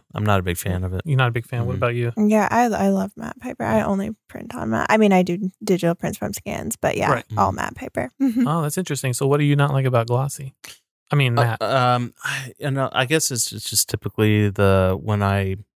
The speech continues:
Speaker 1: I, I, I, so I, my work is mostly print. Uh, so I'll send it through a printer and stuff like that. And so I,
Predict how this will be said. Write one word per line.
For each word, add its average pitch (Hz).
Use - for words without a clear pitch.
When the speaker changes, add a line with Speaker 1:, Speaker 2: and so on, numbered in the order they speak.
Speaker 1:
I, 113
I, -
I, -
so 117
I, 127
my 135
work 123
is 110
mostly 104
print. -
Uh, 95
so 95
I'll 95
send 95
it 87
through 92
a 87
printer 90
and 87
stuff -
like 95
that. 92
And 92
so 92
I, 95